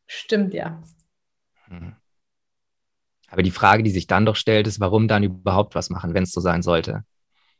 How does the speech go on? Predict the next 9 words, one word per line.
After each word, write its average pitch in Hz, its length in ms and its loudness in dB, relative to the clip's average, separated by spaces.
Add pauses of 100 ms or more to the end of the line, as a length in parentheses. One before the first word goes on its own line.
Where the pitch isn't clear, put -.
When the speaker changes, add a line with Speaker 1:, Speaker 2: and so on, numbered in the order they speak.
(240)
Speaker 1:
Na 208 180 -4
ja, 214 460 0
vorbereitet 208 540 -2
zu - 200 -18
sein, 202 460 -4 (100)
vielleicht. 202 440 -10 (760)
Speaker 2:
Na 92 200 -4
ja, 101 200 0
ne? 90 300 -4